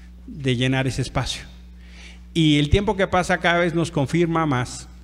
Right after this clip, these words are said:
que es una complicidad política, que como militante de Morena está protegiendo al presidente.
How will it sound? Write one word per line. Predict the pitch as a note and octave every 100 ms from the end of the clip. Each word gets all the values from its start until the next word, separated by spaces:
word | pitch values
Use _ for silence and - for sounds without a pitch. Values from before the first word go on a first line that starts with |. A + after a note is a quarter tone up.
| - -
que | D3+
es | F3
una | F3
complicidad | E3+ C#3+ C#3+ D3+ D#3
política, | C#3+ E3+ E3+ C3 B2
que | C3+
como | C3 C3+
militante | C3 C3+ C3+ D#3+ E3
de | F3
Morena | D3+ D#3 D3 E3 - - -
está | - -
protegiendo | G#3+ F#3 F3 G#3 A#3+ E3+
al | C3
presidente. | B2 C3 B2 A#2+ B2 G#2+